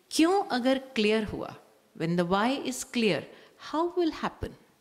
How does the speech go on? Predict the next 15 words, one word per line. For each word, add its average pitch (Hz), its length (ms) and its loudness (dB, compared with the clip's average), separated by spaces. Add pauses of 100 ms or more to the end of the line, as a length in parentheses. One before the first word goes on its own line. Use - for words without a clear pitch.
(960)
तो 349 140 8
वाई 269 320 4
क्लियर 311 420 2
होना 247 320 2
जरूरी 165 480 -2
है, 196 280 -4
प्रयोजन, 220 920 0 (140)
पर्पस 247 600 0 (220)
स्पष्ट - 440 -2
होना 165 340 -2
जरूरी 156 480 -4
है। - 220 -14 (360)
और 349 80 6
उसके 370 300 2
पश्चात 185 720 -2